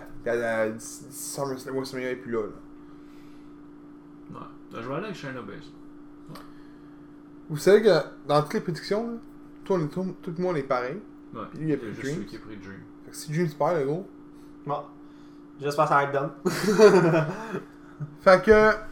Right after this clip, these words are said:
Speaker 1: avant de commencer, euh, notre Back in the Time, Walter va faire un combat, oui ou non ?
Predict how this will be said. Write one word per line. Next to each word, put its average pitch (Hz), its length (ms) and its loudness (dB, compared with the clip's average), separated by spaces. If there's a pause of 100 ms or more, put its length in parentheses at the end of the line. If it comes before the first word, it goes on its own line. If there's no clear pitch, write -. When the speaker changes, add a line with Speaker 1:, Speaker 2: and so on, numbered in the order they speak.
(220)
Speaker 1:
avant 208 280 6
de 254 60 -8
commencer, 240 640 4
euh, 156 340 6 (180)
notre 143 180 -2
Back 202 280 8
in 190 60 4 (100)
the - 80 -2
Time, 294 600 6 (1120)
Walter 160 280 8
va 190 100 4
faire 160 140 0
un 160 100 2
combat, 170 260 0
oui 160 180 2
ou 147 80 0
non ? 131 160 -6